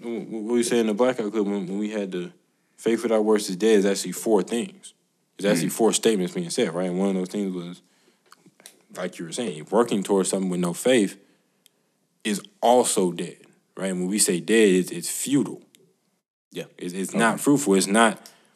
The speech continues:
Speaker 1: it's not going to, to, to make you, you know, I think it's a lot of people that do that.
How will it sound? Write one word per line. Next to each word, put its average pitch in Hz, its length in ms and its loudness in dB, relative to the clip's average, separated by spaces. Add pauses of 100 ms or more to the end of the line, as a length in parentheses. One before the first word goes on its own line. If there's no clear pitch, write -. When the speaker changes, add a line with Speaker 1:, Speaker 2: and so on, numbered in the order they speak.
(260)
Speaker 1:
it's 92 180 -6
not 113 280 4
going 113 240 4
to, 95 280 2
to, - 360 -4 (200)
to 98 120 0
make 107 420 2
you, 98 340 2
you 113 100 -4
know, 90 60 -6
I 101 100 -2
think 113 220 0
it's 107 140 2
a 92 60 -8
lot - 280 -4
of 127 100 -4
people 98 440 -2 (440)
that 92 300 -2
do 156 200 4
that. - 220 -6